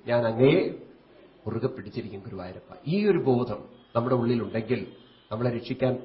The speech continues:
ആര് വരണം? ഭഗവാൻ വന്നേ പറ്റുള്ളൂ. കാരണം അദ്ദേഹത്തിന് നിവൃത്തിയില്ല, അദ്ദേഹം അടിമയായി തീർന്നു. ഭഗവാൻ പറയുന്നുണ്ട്, "എന്നെ മുറുകെ പിടിക്കുന്ന ഭക്തന്റെ ദാസനാണ് ഞാൻ."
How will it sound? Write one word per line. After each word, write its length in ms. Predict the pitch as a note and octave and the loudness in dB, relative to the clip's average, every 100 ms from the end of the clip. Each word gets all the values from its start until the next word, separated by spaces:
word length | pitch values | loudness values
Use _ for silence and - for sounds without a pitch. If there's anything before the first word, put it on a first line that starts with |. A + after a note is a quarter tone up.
| - | -2
ആര് 140 | A2+ | 0
വരണം? 480 | A#2+ A2+ A#2 G#2+ - - - - - - - - - | 2 2 0 -2 -4 -18 -20 -20 -20 -20 -20 -20 -12
ഭഗവാൻ 320 | G#2+ A2+ B2 G#2 | -6 -2 -2 -2
വന്നേ 420 | G#2 A2+ C3 D3 | -8 -6 -2 -2
പറ്റുള്ളൂ. 300 | - - A#2 | -2 -6 -6
കാരണം 140 | C#3+ F3+ | -4 -2
അദ്ദേഹത്തിന് 360 | F3+ F#3+ G3 | 0 0 0
നിവൃത്തിയില്ല, 600 | F#3 F3 - F#3 D3+ B2 - - _ _ - | 0 -2 -4 -6 -6 -6 -10 -20 _ _ -4
അദ്ദേഹം 340 | B2 F3 F3 | 4 6 6
അടിമയായി 340 | D#3+ E3 F#3+ F3+ | 2 4 4 4
തീർന്നു. 520 | - C#3 B2 - - _ _ _ _ | 2 -6 -6 -8 -14 _ _ _ _
ഭഗവാൻ 300 | B2+ D3+ D#3+ D#3 | 2 6 4 4
പറയുന്നുണ്ട്, 520 | D3+ E3 E3+ D3 C3+ - - | 0 0 0 -2 -4 -8 -4
"എന്നെ 280 | C3 E3 F#3 | 0 2 2
മുറുകെ 320 | D#3 D#3+ - | 2 2 2
പിടിക്കുന്ന 560 | - E3+ E3 E3+ E3 | 2 -2 -2 -2 -2
ഭക്തന്റെ 500 | E3 C#3 - D#3 D3+ | -2 -4 -2 0 2
ദാസനാണ് 600 | F3 C3 D3+ D#3 E3+ D3 B2+ | 2 2 0 4 4 4 2
ഞാൻ." 360 | A2 F#2 D#2 | -2 -4 -10